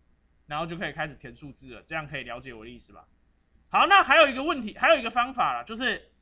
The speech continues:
你刚刚在读档的时候啊，你直接多下一个指令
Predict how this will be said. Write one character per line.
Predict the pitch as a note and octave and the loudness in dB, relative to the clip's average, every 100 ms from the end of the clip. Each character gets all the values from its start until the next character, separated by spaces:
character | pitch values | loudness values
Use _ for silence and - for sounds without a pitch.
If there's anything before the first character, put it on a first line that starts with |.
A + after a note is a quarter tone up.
| _ _ _ _ - | _ _ _ _ -12
你 | G3 | 0
刚 | C#4 | 2
刚 | E4 F4 | 4 4
在 | D#4+ | 4
读 | - G3 B3 | 0 -8 -2
档 | G#3 C#3 | -2 -2
的 | C#3 | -14
时 | C#3 | -8
候 | E3+ D#3 | -4 -2
啊， | B2 | -4
你 | C3 | -6
直 | - F#3 | -18 -16
接 | G#3+ A#3+ B3 B3 _ - | 0 2 2 -2 _ -10
多 | G#3+ A#3+ | -6 -6
下 | B3 G#3 | 0 0
一 | D#3 | 0
个 | D3+ | -6
指 | - G#2+ | -14 -10
令 | D3 A2+ | -10 -10